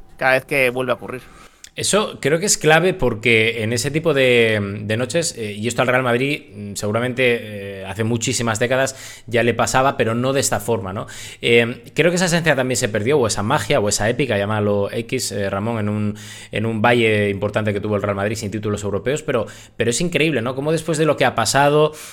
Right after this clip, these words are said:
Speaker 2: de ciertos relatos también públicos de otros equipos, que no voy a ahondar porque tampoco creo que es el día para, para meterse en jardines, ¿no? Pero es que al final el Real Madrid, tú ves un poco lo que ha hecho, lo que hace y lo que seguramente hará.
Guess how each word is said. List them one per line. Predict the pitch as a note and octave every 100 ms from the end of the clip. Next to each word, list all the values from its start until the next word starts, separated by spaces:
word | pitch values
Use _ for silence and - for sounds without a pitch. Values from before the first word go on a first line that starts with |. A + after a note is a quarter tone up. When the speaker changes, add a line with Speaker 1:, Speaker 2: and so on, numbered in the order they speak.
| -
Speaker 2:
de | - A#2
ciertos | A2+ C3 D3
relatos | B2+ C3 C3+
también | - A#2 A2+
públicos | A#2+ C3+ A#2 G#2+
de |
otros | A2 A2+ G#2+
equipos, | G#2+ C3+ C#3+ C3+
que | F#2+
no | F#2
voy | G#2 G#2+
a | G#2 G2+
ahondar | G2 G#2 G2+ A2+ A2
porque | F#2+ F#2+
tampoco | F#2 F2+ G2 G2
creo | G2+ F#2
que | G2
es | F#2+ - - -
el | A#2 G#2
día | G#2+ G#2+ G#2
para, | G2+ F#2+
para | F#2+ G2
meterse | G2+ G#2 G#2+
en | G2
jardines, | G2+ B2 A#2
¿no? | B2
Pero | A#2
es | G#2+
que | C3
al |
final | C3 B2+ D3+ -
el | A2
Real | B2
Madrid, | C3+ C#3 D#3 - -
tú | C3+
ves | C#3+
un | C#3+
poco | D#3+ - F#2+ -
lo | A2 G#2+
que | A2 A#2+
ha | C#3+
hecho, | D3+ - F#3 -
lo | A2
que | G#2+ A2
hace | C3+ - F#2 -
y | B2+
lo | A#2
que | A2+
seguramente | A2 B2 C#3 C#3+ C#3
hará. | C#3+